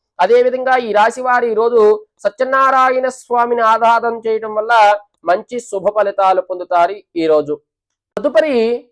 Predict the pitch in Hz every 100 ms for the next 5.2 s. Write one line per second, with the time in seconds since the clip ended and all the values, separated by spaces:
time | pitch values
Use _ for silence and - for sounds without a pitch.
0 | _ 214 233 269 233 220 226 214 208 208
1 | 190 190 170 _ _ _ _ _ _ 180
2 | 190 196 262 294 294 294 190 208 269 285
3 | - 262 262 262 254 254 208 220 233 226
4 | 220 220 - 175 214 233 226 233 240 247
5 | 269 277